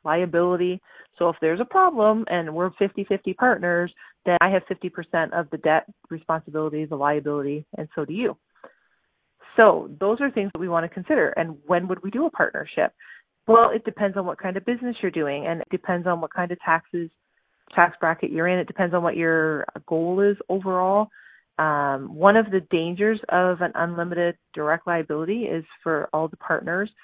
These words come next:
uh, involved, because they are now directly, you're, we are directly liable. So if my partner goes off and does something wild and crazy,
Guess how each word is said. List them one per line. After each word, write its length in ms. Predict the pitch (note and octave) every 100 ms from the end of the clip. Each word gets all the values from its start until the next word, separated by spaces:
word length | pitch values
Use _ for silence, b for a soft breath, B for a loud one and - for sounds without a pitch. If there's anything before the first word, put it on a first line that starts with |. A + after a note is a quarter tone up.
| B B B - -
uh, 200 | D#3+ D#3 -
involved, 440 | E3 D#3 F3+ D4 -
because 400 | F#3 F#3+ E3+ D#3+
they 140 | F3 E3+
are 120 | E3
now 240 | E3 D#3
directly, 680 | D#3+ D#3+ D#3 D#3 E3+ D#3+ E3+ _ b b _ -
you're, 300 | F#3+ G3+ G3 _
we 160 | E3+ F#3
are 80 | F3
directly 320 | F3+ F3+ F3+
liable. 340 | E3 D#3+ G#3 -
So 80 |
if 100 | F3
my 140 | F3 F3+
partner 420 | - F#3+ - F3+
goes 200 | F#3 F3
off 200 | D#3+ E3 -
and 280 | D#3 D3+ D#3+ _ b b -
does 140 | F3+ -
something 580 | F#3 - F3 D#3+ D#3+ -
wild 400 | D3+ D#3+ E3 D#3+
and 80 | E3
crazy, 580 | - F#3 G#3 A#3 C4